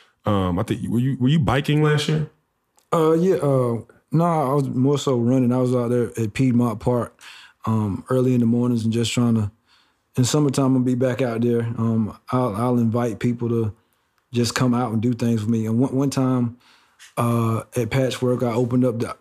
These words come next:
Speaker 2: the doors of the studio for eight hours.
Speaker 1: Oh, yeah, you did. I remember that. Yeah, he was
Speaker 2: Uh-huh.
Speaker 1: like, "Yo, hit my D M, you know, if I hit you back, pull up."
Speaker 2: Yeah, and, um, and that,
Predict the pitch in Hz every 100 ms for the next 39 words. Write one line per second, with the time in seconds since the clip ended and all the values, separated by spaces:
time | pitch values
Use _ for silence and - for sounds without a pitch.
0 | - 110 110 131 127 123 117 139 135 127
1 | 113 110 123 123 127 95 95 - 117 120
2 | 123 135 123 123 139 156 185 185 156 131
3 | 165 190 170 143 139 185 170 127 110 104
4 | 143 151 151 151 151 151 151 156 127 131
5 | 131 135 131 135 135 131 143 - 160 156
6 | - - - 135 120 110 131 127 127 120
7 | 120 113 104 107 123 _ _ _ 113 123
8 | 151